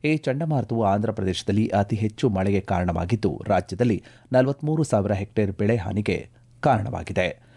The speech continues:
ಆಂಧ್ರ ಪ್ರದೇಶ ಮತ್ತು ಯಾನಂ ಹೆಚ್ಚಿನ ಸ್ಥಳಗಳಲ್ಲಿ ಹಗುರದಿಂದ ಸಾಧಾರಣ ಮಳೆಯಾಗಲಿದೆ ಮತ್ತು ಕೆಲವು ಸ್ಥಳಗಳಲ್ಲಿ ಇಂದು ಭಾರೀ ಮಳೆಯಾಗಲಿದೆ ಎಂದು ಹವಾಮಾನ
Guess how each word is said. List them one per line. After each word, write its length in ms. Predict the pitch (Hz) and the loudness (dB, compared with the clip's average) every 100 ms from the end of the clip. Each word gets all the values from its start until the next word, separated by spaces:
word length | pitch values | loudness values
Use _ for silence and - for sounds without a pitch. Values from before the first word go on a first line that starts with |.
| - - | -10 0
ಆಂಧ್ರ 320 | 123 135 147 | 0 0 -4
ಪ್ರದೇಶ 380 | 139 107 98 - | -4 0 0 0
ಮತ್ತು 440 | 156 139 117 107 - | 0 0 2 0 0
ಯಾನಂ 360 | 110 107 113 | 2 2 0
ಹೆಚ್ಚಿನ 420 | 104 110 104 127 | -2 -2 0 0
ಸ್ಥಳಗಳಲ್ಲಿ 640 | 107 - 98 95 110 110 - - - | 0 0 0 0 2 2 -2 -12 -2
ಹಗುರದಿಂದ 560 | 135 131 143 143 139 139 | 0 2 0 0 0 0
ಸಾಧಾರಣ 420 | 113 95 92 104 | 0 0 0 0
ಮಳೆಯಾಗಲಿದೆ 680 | 98 92 98 90 87 85 113 | 2 2 2 0 -2 -4 -2
ಮತ್ತು 320 | 160 139 113 | -2 0 0
ಕೆಲವು 320 | 101 117 123 135 | 2 0 0 0
ಸ್ಥಳಗಳಲ್ಲಿ 480 | - 101 101 123 95 - - - | -2 0 2 0 0 -6 -20 -2
ಇಂದು 280 | 123 135 104 | 2 2 0
ಭಾರೀ 520 | 90 - 117 127 139 | -4 -4 0 0 -2
ಮಳೆಯಾಗಲಿದೆ 720 | 127 98 101 98 95 123 110 95 | -2 0 0 2 0 0 -2 -2
ಎಂದು 220 | 90 104 | -2 -2
ಹವಾಮಾನ 540 | 104 95 101 123 131 | 2 2 2 -2 -2